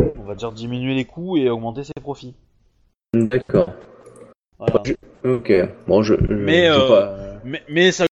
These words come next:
Speaker 1: lui semble quand même compliqué pour un type de, enfin, pour ce gars-là, d'avoir fait ça.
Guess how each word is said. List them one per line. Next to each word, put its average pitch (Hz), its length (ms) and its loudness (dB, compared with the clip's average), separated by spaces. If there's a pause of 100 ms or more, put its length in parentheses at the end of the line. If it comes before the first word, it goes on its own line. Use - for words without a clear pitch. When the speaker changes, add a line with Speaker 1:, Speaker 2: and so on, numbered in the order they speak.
Speaker 1:
lui 165 100 -6
semble 175 380 0
quand 147 160 -2
même 147 460 -6
compliqué 135 560 -4
pour 123 320 -6
un 117 80 -8
type 127 340 -18
de, 107 220 -14
enfin, 104 280 -12 (160)
pour - 140 -20
ce 117 100 -16
gars-là, 117 460 -2 (380)
d'avoir 113 240 -2
fait 123 80 -16
ça. - 320 -10